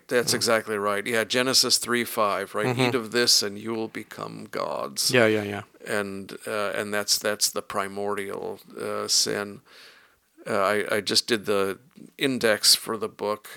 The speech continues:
Speaker 1: um, and a scriptural index, and
Speaker 2: Mm-hmm.
Speaker 1: the, the numbers of times that I named, <laughs>
Speaker 2: <laughs>
Speaker 1: that I talked about Genesis three five, I thought, "Oh, okay,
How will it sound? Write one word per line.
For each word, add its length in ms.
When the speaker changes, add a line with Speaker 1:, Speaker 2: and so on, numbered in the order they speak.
Speaker 1:
um, 460
and 120
a 60
scriptural 640
index, 560
and 220
Speaker 2:
Mm-hmm. 160
Speaker 1:
the, 180
the 180
numbers 500
of 200
times 460
that 120
I 120
named, 340
<laughs> 160
Speaker 2:
<laughs> 0
Speaker 1:
that 640
I 40
talked 240
about 260
Genesis 520
three 240
five, 360
I 60
thought, 160
"Oh, 140
okay, 260